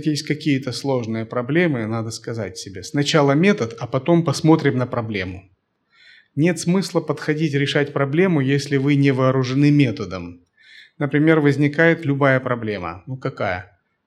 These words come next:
Штраф на дороге, когда вы ведете машину. Решение задач в служении.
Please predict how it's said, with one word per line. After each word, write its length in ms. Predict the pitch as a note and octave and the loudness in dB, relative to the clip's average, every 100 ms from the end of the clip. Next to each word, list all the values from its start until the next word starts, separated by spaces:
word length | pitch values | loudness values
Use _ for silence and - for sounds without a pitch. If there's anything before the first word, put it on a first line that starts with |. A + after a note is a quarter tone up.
| _ _ _ _ | _ _ _ _
Штраф 480 | - - C3 D3 D3 | -18 -8 -2 -2 0
на 140 | D3 | 0
дороге, 640 | C#3 C3 B2 A2 G#2 G2 - _ | 0 -2 -4 -6 -8 -10 -16 _
когда 300 | B2 A2+ A#2+ | -12 -6 -4
вы 140 | C3 | -2
ведете 400 | A#2 G#2+ A#2 A2+ | -4 -4 -6 -6
машину. 680 | A2 A2 - G2+ F#2 F2 F2+ F#2 _ _ _ _ _ _ _ _ _ _ _ _ _ _ _ _ _ _ _ _ _ _ _ _ _ _ _ _ _ _ _ _ _ _ _ _ _ _ _ _ - | -6 -6 -8 -10 -10 -12 -16 -20 _ _ _ _ _ _ _ _ _ _ _ _ _ _ _ _ _ _ _ _ _ _ _ _ _ _ _ _ _ _ _ _ _ _ _ _ _ _ _ _ -8
Решение 560 | B2+ - D#3 D#3 D3+ | -4 2 2 4 4
задач 380 | C3 C3+ C3+ C3 | 2 0 0 -2
в 80 | - | -6
служении. 880 | C#3 C3+ C3+ B2+ A2+ G2 F#2 F#2+ | -6 -4 -2 -2 -4 -6 -8 -12